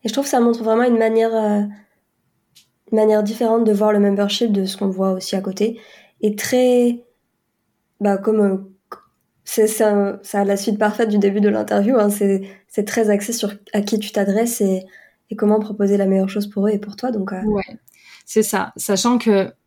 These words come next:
Speaker 2: moi, le membership, le frein que j'y voyais jusque-là, c'était l'obligation de délivrer du contenu à, à une date fixe parce que je suis pas, euh, on va dire que le, l'obligation de régularité est quelque chose qui va avoir tendance à me stresser.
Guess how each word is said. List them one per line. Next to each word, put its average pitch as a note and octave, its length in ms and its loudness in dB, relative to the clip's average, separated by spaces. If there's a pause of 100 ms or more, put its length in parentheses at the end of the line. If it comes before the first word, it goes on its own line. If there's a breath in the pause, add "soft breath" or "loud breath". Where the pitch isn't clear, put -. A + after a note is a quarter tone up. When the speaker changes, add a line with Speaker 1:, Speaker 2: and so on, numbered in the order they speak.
(140)
Speaker 2:
moi, G3+ 180 2
le G3+ 80 4
membership, F#3+ 480 0
le G3 80 2
frein A3 280 0
que A3+ 80 4
j'y F#3+ 120 -2
voyais F#3+ 220 4
jusque-là, G3 440 0
c'était F#3+ 240 -2
l'obligation G3+ 680 2
de F#3+ 120 2
délivrer F#3+ 440 0
du F#3 120 -4
contenu G3 560 -2 (120)
à, F#3 460 -6
à F3+ 60 -8
une F#3+ 140 -4
date F#3 160 -4
fixe - 280 -10
parce F3+ 180 -6
que G3 100 -2
je F#3 140 -6
suis - 240 -8
pas, A#3 340 -2 (800 loud breath)
euh, F#3 920 -2
on G#3 60 -4
va F#3 100 0
dire G#3+ 240 2
que G#3+ 100 0
le, F3+ 200 4
l'obligation A3+ 640 2
de A#3 60 2
régularité G3 560 2
est A3 40 2
quelque F#3 140 0
chose G#3+ 160 0
qui G#3 80 0
va F3+ 80 2
avoir F3 180 -2
tendance F#3+ 280 -2
à F#3 40 -2
me F3 60 -2
stresser. - 420 -6